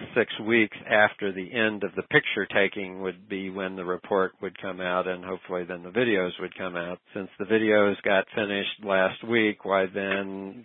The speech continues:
sometime late February, early to mid-March is presumably when the report and the videos will come out, but that, again, is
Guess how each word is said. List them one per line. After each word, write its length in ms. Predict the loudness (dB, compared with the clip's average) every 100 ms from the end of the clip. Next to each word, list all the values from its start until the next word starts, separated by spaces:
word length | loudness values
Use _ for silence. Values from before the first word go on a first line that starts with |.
| -8
sometime 520 | -6 -4 -2 -2 0
late 200 | 2 0 0
February, 1040 | 0 0 0 0 2 4 2 2 -2 -4 -12 _ _ -8 0
early 360 | 2 2 0 -2
to 80 | -4
mid-March 720 | -2 -2 2 6 8 8 6 0
is 280 | -2 -2 -4 -8
presumably 800 | -12 -2 0 2 2 2 0 0
when 500 | -2 -2 -2 -2 -6 -14 -18 -18 -12 -4
the 80 |
report 480 | -2 0 4 4 4 _ _
and 120 | -12 -8
the 60 |
videos 380 | -4 0 2 0 0
will 140 | -4 -2
come 160 | -2 0
out, 280 | 2 2 0
but 120 | 2
that, 220 | 6 6 6
again, 480 | 0 2 4 6 4
is 100 | -2